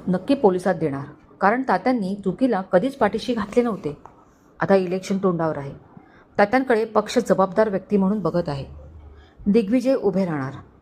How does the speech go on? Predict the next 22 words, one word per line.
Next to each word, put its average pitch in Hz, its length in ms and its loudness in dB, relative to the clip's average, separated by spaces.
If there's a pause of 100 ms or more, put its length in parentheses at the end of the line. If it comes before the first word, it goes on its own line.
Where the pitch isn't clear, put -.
(480)
आणि 196 180 2 (100)
अशावेळी 196 420 0 (500)
हे 190 60 4
घरातलंच 196 500 2
प्रकरण 226 480 2
चव्हाट्यावर 208 540 0
यावं, 180 340 -2 (420)
हा 185 260 2
शुभ 180 200 0
संकेत 220 380 2
नव्हता. 269 340 0 (3000)
जगताप 220 320 4
घराण्याची 233 560 0
मिळवलेली 202 640 0
इब्रत 190 300 2 (140)
क्षणात 233 380 0
मातीमोल 208 380 2
होईल, 185 260 -4 (120)
शिवाय 170 300 0
सर्व 190 320 0
थ-, 220 160 4 (100)
थरावरून 202 440 0